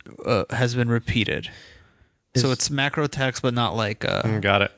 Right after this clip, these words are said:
Speaker 2: Is it a, a pro-life message?
Speaker 1: Uh, I would say no.
Speaker 3: Is it political in any way?
Speaker 1: No.
Speaker 3: Jesus, how do we zero in on this?
Speaker 2: I know, I know. <laughs> Is, uh,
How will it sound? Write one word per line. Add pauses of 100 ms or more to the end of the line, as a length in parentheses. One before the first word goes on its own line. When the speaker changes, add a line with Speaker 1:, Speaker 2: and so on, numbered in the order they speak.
(160)
Speaker 2:
Is
it
a,
a
pro-life
message? (640)
Speaker 1:
Uh, (1600)
I
would
say
no. (320)
Speaker 3:
Is
it
political
in
any
way?
Speaker 1:
No. (3500)
Speaker 3:
Jesus,
how
do
we
zero
in
on
this?
Speaker 2:
I
know,
I
know.
<laughs>
Is,
uh,